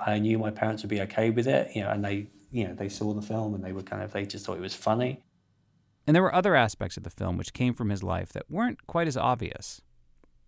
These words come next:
Speaker 2: Like when his sister Tina was diagnosed with a brain tumor, the doctor told their father that she wouldn't live beyond the age of thirty. And Stephen's father kept that diagnosis a secret from the rest of the family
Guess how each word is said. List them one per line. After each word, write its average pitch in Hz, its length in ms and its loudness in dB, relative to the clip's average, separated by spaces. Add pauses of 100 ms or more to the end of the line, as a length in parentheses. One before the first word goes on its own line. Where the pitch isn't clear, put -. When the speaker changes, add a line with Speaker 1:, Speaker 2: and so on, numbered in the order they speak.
(260)
Speaker 2:
Like 135 100 0
when 160 120 4
his 160 120 2
sister 180 320 -2
Tina 123 300 2
was 104 160 -2
diagnosed 95 500 2
with 90 120 -8
a - 20 -8
brain 104 340 2
tumor, 98 460 -6 (920)
the 127 120 -2
doctor 143 320 6
told 101 220 0
their 92 100 0
father 139 520 6
that 98 160 0
she - 140 -2
wouldn't 170 320 0
live 139 300 2
beyond 95 280 2
the 98 120 0
age 92 100 -4
of 90 80 -4
thirty. 131 600 -4 (920)
And 139 180 8
Stephen's 175 380 2
father 120 300 6
kept - 340 -2
that 113 200 2
diagnosis 110 960 2
a 120 80 -4
secret - 520 -2
from 95 120 -2
the 92 100 2
rest 101 240 0
of 95 60 -4
the 92 80 -6
family 104 680 -2